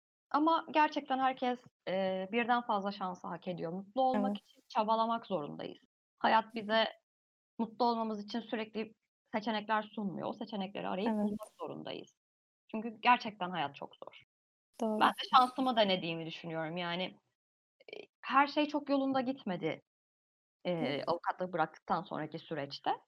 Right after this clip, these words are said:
Speaker 1: Ama ben yaptığım işi çok sevdim. Bence, eee, şu an için önemli olan da o.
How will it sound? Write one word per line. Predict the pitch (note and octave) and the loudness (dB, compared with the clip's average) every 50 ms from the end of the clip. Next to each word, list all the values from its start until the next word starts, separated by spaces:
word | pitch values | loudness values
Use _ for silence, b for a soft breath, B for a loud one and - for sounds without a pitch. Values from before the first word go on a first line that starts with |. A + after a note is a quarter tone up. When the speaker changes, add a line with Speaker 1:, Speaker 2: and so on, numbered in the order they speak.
| _ _ _ _ _ _ _ _ - | _ _ _ _ _ _ _ _ -2
Speaker 1:
Ama | - C4 C#4+ D4+ D4 - | 0 2 2 2 2 2
ben | D#4+ E4+ G4 A#4 G4+ | 2 2 2 2 0
yaptığım | F4 C#4 C#4 - - D#4+ D4+ D4 | 0 0 0 -2 -2 0 0 0
işi | D4 D#4 | 0 -2
çok | C4+ C4+ G#3+ G#3 - | -4 -4 -6 -6 -6
sevdim. | - C3+ C3 - - - - - _ _ _ _ _ - | -8 -6 -6 -6 -8 -12 -14 -16 _ _ _ _ _ 6
Bence, | C4+ C4 C4 C4 C4 C4 C4 - - - _ _ _ - E3+ | 6 6 6 6 2 0 0 0 -2 -8 _ _ _ -8 -4
eee, | E3 E3+ E3+ E3 | -2 -2 -2 -2
şu | - - B3+ | 2 4 4
an | B3+ A#3 G3+ | 4 4 2
için | G#3 G#3 G#3 | -2 -2 -2
önemli | G#3 A3 A3 A3 A3 A3 G#3+ | 0 2 0 2 2 2 2
olan | F3+ D#3 C#3+ D3 E3+ - | 2 2 2 0 -2 -2
da | - | -2
o. | E2 D#2 - - | -2 -2 -4 -6